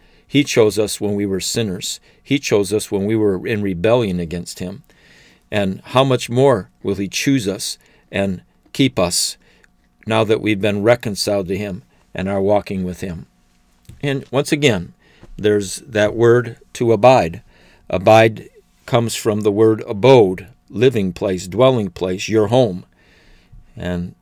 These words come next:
what Yeshua is saying here. If you will abide in me, if you will abide in my word, if you'll allow me and my word to abide in you, you are secure. You are safe because you are chosen.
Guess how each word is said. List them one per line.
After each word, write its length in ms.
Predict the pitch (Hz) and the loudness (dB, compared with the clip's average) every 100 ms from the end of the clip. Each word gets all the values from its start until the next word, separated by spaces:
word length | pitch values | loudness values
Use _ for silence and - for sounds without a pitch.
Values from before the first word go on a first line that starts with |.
| - | -6
what 280 | 98 95 _ | -4 -4 _
Yeshua 440 | 98 92 - 123 110 | -8 -6 -2 2 2
is 100 | - | 0
saying 340 | 117 110 104 | -2 0 0
here. 320 | 110 113 127 - _ _ _ | 0 0 -2 -12 _ _ _
If 200 | 87 - | -8 -4
you 120 | 113 | 2
will 160 | 123 123 | 4 4
abide 340 | 110 117 117 | 6 6 6
in 140 | 120 120 | 2 0
me, 320 | 110 117 135 _ _ _ | -2 -4 -8 _ _ _
if 140 | - 90 | -12 -4
you 100 | 101 | 0
will 140 | 113 | 2
abide 300 | 107 113 120 | 4 4 4
in 120 | 127 | 2
my 180 | 123 131 | 2 2
word, 460 | 131 98 113 123 - | 4 4 4 2 -8
if 140 | - 98 | -16 -4
you'll 240 | 101 101 | -2 0
allow 320 | 101 113 110 113 | 2 2 2 0
me 420 | - 107 117 135 - | -6 -2 2 2 2
and 240 | 113 110 | -2 0
my 240 | 120 139 | 2 2
word 380 | 147 110 113 123 - | 4 6 6 2 -2
to 160 | 110 | 0
abide 340 | 104 98 113 113 | 2 4 2 2
in 140 | 113 | 0
you, 320 | 127 98 104 127 _ _ _ _ | 0 0 -2 -10 _ _ _ _
you 200 | 123 143 | -2 2
are 100 | 92 | 2
secure. 680 | - 87 - 80 76 80 - _ _ _ | 0 -8 -6 -2 -2 -2 -8 _ _ _
You 220 | 127 147 | -2 2
are 140 | 95 87 | 2 2
safe 640 | - - 127 87 - - _ _ _ | -4 -2 0 -2 -6 -16 _ _ _
because 380 | 98 - 110 101 | -12 -4 -4 -2
you 140 | 92 | -4
are 120 | 87 | -6
chosen. 640 | 85 - 117 110 82 - | -6 -4 -4 -4 -6 -10